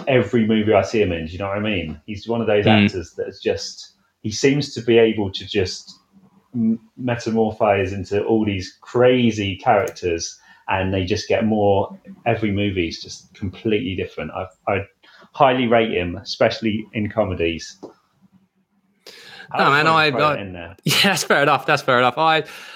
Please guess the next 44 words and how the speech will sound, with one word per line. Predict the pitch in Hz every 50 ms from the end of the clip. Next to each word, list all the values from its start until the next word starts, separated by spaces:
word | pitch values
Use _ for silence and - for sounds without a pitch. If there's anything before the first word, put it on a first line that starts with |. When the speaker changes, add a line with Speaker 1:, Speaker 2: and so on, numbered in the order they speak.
| - - - -
Speaker 2:
I | 156 156 151
only, | - 175 190 208 208 208 202 - -
I | - -
didn't | - - 196 190 165
really, | 165 175 160 139 - - -
I | 170 180
grated | - 147 151 180 196 156 - 135
against | 131 131 120 113 - -
Disaster, | - 117 117 135 135 139 139 139 - -
Disaster | 160 123 120 120 131 139 143 135 - - 123
Artist. | 110 104 - - 104 - -
I | - 135
don't | - 160 170 151
know | 160 160
why. | 143 143 160 160 160 147 113 - - -
Um, | 131 131 135 131 127 -
I | - 135
can, | - 151 143 -
I, | - 135 -
you | 165 208
know, | 262 269 262
when | 247 233
you | 220 208
watch | 196 160 156 - -
something, | - 120 107 95 - 107 110
you | 131 135 135
go, | 135 135
"I | 127 131
can | - - 123
clearly | - - 160 170 165 165 165 156
see | - - - 151 127 117 110 110 110 - - - - - - -
this | - 123 110 -
is | 123 113 107
very | - - 120 127 131 139 131 - _ -
good, | 147 139 120 117 117 113 - - - - - - _ -
and | 110
I | 117 117 -
understand | - 127 131 139 139 135 - - - 135 131 127 127 117 110
why | - 123 131 139 139 131
people | - - 135 135 127 - 123 123
really | 123 123 127 135 127 127 123
enjoy | 117 120 117 123 127 123 113
this." | 101 104 101 -
But, | - - 127 120 - -